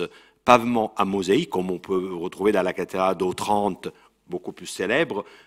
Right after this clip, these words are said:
euh, mais évidemment la Calabre a été ravagée par, par rapport aux autres, euh, et le, pendant la domination française, cette église de la Trinité a disparu. Donc aujourd'hui, grâce à l'édition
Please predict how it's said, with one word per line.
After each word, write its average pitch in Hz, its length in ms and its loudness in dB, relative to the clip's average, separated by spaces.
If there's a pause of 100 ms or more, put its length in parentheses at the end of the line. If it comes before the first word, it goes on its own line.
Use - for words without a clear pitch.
(240)
euh, 98 380 0
mais 95 560 -4
évidemment 95 360 -4
la 95 140 0
Calabre 95 320 -4
a 85 60 -6
été 87 260 -8
ravagée 98 640 0 (260)
par, 85 320 -4
par 90 160 -6
rapport 90 300 -4
aux 90 180 -4
autres, 98 380 -4 (400)
euh, 90 340 0 (140)
et 135 380 4
le, 101 240 6
pendant 131 360 6
la 113 140 2
domination 113 440 0
française, 107 600 -8 (200)
cette 123 280 -4
église 95 260 -6
de 90 60 -2
la 80 80 -8
Trinité 90 480 -8 (240)
a 104 100 -2
disparu. 87 520 -4 (460)
Donc 143 400 -2 (140)
aujourd'hui, 120 640 0 (1300)
grâce 135 340 4
à 120 60 6
l'édition 113 600 2